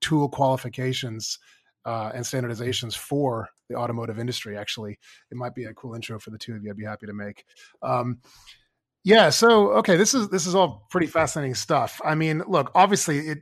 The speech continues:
it is the sort of ironic truth that in the future, <laughs> in the rather distant future, um, it's true. Obviously, if you have sufficiently good,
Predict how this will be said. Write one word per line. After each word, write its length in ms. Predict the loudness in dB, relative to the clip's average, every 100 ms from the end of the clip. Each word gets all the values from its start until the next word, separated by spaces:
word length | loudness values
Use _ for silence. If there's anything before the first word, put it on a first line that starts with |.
| -6
it 120 | -4
is 220 | -4 -6
the 80 | -8
sort 220 | 0 2
of 260 | 2 -2 -18 -4
ironic 540 | -2 2 2 0 -6 -20 _ _ _
truth 420 | 0 2 2 -4 -12
that 220 | -6 -6 -4
in 140 | -4
the 60 | -4
future, 580 | 2 2 2 0 -2 -4 _ _ _
<laughs> 100 | 2 4 2 -4 -18 -12
in 340 | -10 -8 -2
the 200 | -2 -2 -8 _ _ _ -4
rather 240 | -4 -2
distant 320 | -6 -8 -12
future, 380 | -12 -10 -8 -10 -12 -20 -4
um, 640 | 4 6 6 4 0 -4 -6
it's 160 | -6 -4
true. 340 | 2 2 2
Obviously, 460 | 0 2 2 0 0
if 140 | 0
you 60 | -2
have 100 | -4
sufficiently 480 | -4 -4 -4 -4 -4
good, 360 | -4 -4 -6